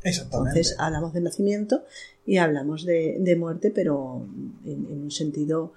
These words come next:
Speaker 2: eh,
Speaker 1: Iniciático, es
Speaker 2: iniciático,
Speaker 1: muerte
Speaker 2: sí.
Speaker 1: iniciática y segundo nacimiento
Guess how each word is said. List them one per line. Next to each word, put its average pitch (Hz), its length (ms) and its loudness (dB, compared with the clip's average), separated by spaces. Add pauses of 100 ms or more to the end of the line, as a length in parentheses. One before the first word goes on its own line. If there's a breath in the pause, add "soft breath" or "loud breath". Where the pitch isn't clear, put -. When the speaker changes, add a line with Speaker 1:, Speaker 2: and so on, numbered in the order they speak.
(340 soft breath)
Speaker 2:
eh, 165 40 -6
Speaker 1:
Iniciático, 139 640 0
es 175 60 2
Speaker 2:
iniciático, 160 440 2
Speaker 1:
muerte 165 280 4
Speaker 2:
sí. 180 60 6
Speaker 1:
iniciática 180 520 6
y 175 60 4
segundo 151 380 0
nacimiento 127 880 -8